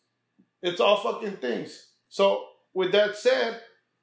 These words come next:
you know, being in the porn industry has a bad rep.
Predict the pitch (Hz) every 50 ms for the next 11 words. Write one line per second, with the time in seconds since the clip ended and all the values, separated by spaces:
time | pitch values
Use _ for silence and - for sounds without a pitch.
0 | _ _ _ _ _ _ _ _ _ _ _ _ _ _ _ _ _ _ _ _
1 | _ _ _ _ _ 208 208 208 208 208 208 - 190 185 214 226 226 226 226 226
2 | 220 208 196 - - 220 240 247 240 208 185 180 185 170 - - - 190 190 202
3 | - - - _ _ _ _ _ _ _ _ _ _ _ _ _ _ 196 214 175
4 | 170 160 175 180 180 175 185 202 196 -